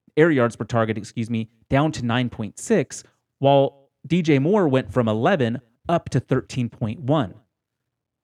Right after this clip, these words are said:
Robbie Anderson's target percentage increased from nineteen to twenty-six percent,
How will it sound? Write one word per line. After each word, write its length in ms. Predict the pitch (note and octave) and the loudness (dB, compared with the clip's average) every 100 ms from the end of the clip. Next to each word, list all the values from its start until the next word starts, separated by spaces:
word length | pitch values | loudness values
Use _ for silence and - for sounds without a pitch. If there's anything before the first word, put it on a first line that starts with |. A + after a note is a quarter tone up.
| _ _ _ _ _ _ _ _ - | _ _ _ _ _ _ _ _ 0
Robbie 240 | F3+ F3 | 2 4
Anderson's 360 | F3 E3 - B2 | 0 -2 -2 -6
target 400 | - F#3+ F3+ F3+ _ _ _ _ - | -2 0 2 -2 _ _ _ _ -8
percentage 440 | C3+ E3 E3 D#3 | -2 0 0 -2
increased 540 | C#3 - E3+ F3 - - _ - | -6 -2 0 0 -4 -20 _ -2
from 160 | C3 | 0
nineteen 500 | B2 D3 - D#3 C#3+ | 2 0 -2 -4 -2
to 80 | C#3 | -2
twenty-six 540 | - B2+ G2 - C#3 - | -4 -6 -6 -6 -10 -6
percent, 480 | C#3 - C3+ C3 | -6 -2 -2 -2